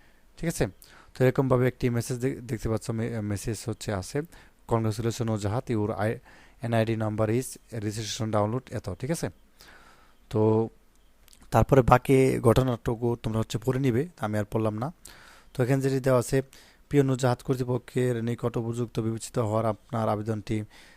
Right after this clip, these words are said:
এত অনু-, অনুমোদন করা হয়েছে। তো অনলাইনে সিস্টেম হতে কার্ডটি ডাউনলোড অথবা আবেদন জমাকৃত অফিস হতে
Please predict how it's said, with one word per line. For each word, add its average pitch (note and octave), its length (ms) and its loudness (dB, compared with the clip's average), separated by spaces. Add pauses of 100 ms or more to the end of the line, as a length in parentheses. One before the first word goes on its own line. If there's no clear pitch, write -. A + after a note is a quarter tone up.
(140)
এত G#2+ 240 -4
অনু-, A2+ 260 0
অনুমোদন A2+ 400 -4
করা G#2+ 180 -2
হয়েছে। G#2+ 260 -4
তো - 140 0
অনলাইনে A2+ 320 2
সিস্টেম A2 400 -6
হতে B2 320 -4
কার্ডটি A2+ 380 -6
ডাউনলোড A2 380 -4
অথবা G#2+ 380 -2
আবেদন A2 320 -4
জমাকৃত A2 420 -6
অফিস G#2+ 360 -6
হতে B2 300 -4